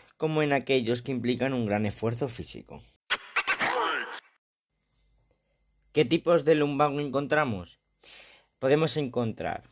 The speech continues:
lumbalgia aguda. Esta dura menos de seis semanas. Crónica, cuando su duración es mayor a este periodo.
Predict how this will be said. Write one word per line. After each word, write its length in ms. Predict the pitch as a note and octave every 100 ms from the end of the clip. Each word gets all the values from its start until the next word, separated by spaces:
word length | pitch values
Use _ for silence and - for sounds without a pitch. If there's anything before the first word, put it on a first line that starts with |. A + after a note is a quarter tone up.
| _ _ _ _
lumbalgia 680 | - C3+ C3 C3 A#2 C#3+ E3+
aguda. 500 | C3+ A2+ B2+ F#2 E2+ _ _ -
Esta 360 | E3+ - D3
dura 260 | D3 C3+ C#3+
menos 460 | C#3 C#3 D3+ D3+ B2+
de 120 | A#2
seis 240 | A#2+ B2
semanas. 720 | A#2+ B2 G2 F#2 E2+ E2+ - _ _ _ _ _ -
Crónica, 640 | C3+ D#3 C#3 A#2 C3 - _ _
cuando 680 | - B2 C3 A#2+ A2+ G#2+ - -
su 220 | - A#2
duración 680 | A2 G#2 G#2 C3+ C#3+ D3 -
es 180 | B2 A#2
mayor 320 | B2+ A#2+ C3
a 60 | C3+
este 240 | A#2+ G#2+
periodo. 560 | - F#2+ G#2 G#2 E2+